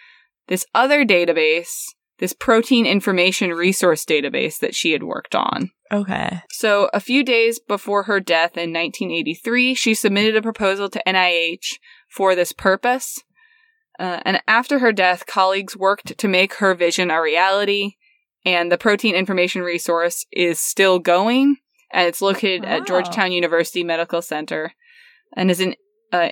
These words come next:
Speaker 1: integrated public bioinformatics resource to support genomic and, uh, proteomic research.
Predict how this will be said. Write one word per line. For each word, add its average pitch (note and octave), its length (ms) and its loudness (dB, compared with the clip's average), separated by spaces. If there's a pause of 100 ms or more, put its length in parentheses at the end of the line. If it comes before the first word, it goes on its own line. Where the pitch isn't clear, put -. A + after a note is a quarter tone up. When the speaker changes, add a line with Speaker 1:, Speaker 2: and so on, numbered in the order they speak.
Speaker 1:
integrated A#3 520 2
public G#3+ 440 0 (180)
bioinformatics F3 840 2
resource E3 540 0
to F3+ 120 -4
support - 380 0
genomic E3 520 -2 (120)
and, E3 400 -2 (480)
uh, D3 200 2
proteomic D#3 680 0
research. - 600 -8